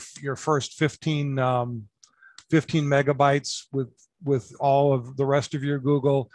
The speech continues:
and then you start, uh, you start,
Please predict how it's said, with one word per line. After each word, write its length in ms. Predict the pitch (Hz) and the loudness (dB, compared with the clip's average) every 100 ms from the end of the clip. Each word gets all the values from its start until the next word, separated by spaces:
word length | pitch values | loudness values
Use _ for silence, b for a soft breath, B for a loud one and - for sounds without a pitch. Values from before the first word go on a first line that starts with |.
| B B - | B B -12
and 120 | 127 | -6
then 160 | 127 127 | -4 -4
you 120 | 123 | -6
start, 400 | - 131 120 120 - | -4 -2 -2 -6 -4
uh, 380 | 120 113 113 113 95 _ _ _ - | -2 -2 -4 -6 -12 _ _ _ -12
you 100 | 135 | -10
start, 420 | - 139 120 104 | -6 -4 -4 -6